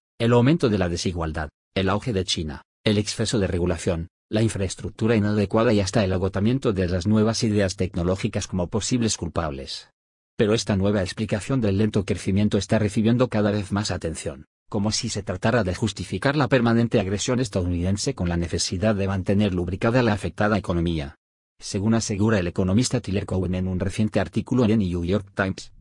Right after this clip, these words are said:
el mundo no ha tenido muchas guerras en los últimos tiempos, al menos no en términos históricos. Algunos de los recientes titulares sobre Irak o Sudán del Sur hacen que el mundo parezca un lugar muy sangriento,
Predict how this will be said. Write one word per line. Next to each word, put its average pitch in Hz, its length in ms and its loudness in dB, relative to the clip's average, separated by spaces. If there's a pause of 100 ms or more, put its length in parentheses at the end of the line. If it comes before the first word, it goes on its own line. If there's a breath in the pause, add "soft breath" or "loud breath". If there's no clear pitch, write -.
(140)
el 95 120 -2
mundo 101 260 2
no 98 100 0
ha 117 60 -2
tenido 117 360 0
muchas 107 300 -2
guerras 110 300 -2
en 87 100 -2
los 85 160 -4
últimos 123 400 -2
tiempos, 80 580 -4 (220)
al 95 160 0
menos 123 320 4
no 110 80 6
en 107 80 4
términos 101 420 2
históricos. - 840 -4 (460)
Algunos 98 420 2
de 95 100 0
los 90 160 0
recientes 117 460 -4
titulares 110 500 2
sobre 95 280 0
Irak 101 260 2
o 101 80 2
Sudán 110 240 2
del 98 120 0
Sur 104 200 0
hacen 135 240 0
que - 80 -4
el 101 100 2
mundo 113 280 2
parezca 107 360 0
un 90 160 2
lugar 98 240 2
muy 120 140 0
sangriento, 92 720 0